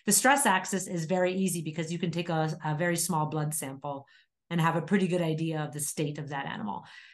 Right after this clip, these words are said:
So that's an acute response. We can also learn a lot about chronic experience. So just like in humans, where you can experience chronic stress,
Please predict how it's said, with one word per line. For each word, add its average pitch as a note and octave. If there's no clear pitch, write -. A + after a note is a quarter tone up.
So A#3
that's C4+
an A#3+
acute G#3+
response. D#3+
We F#3+
can G#3
also G#3+
learn F3+
a F3
lot E3
about D#3+
chronic F3+
experience. F3+
So G3
just G#3+
like G3
in F3+
humans, E3+
where F3
you E3+
can F3+
experience E3
chronic G3
stress, -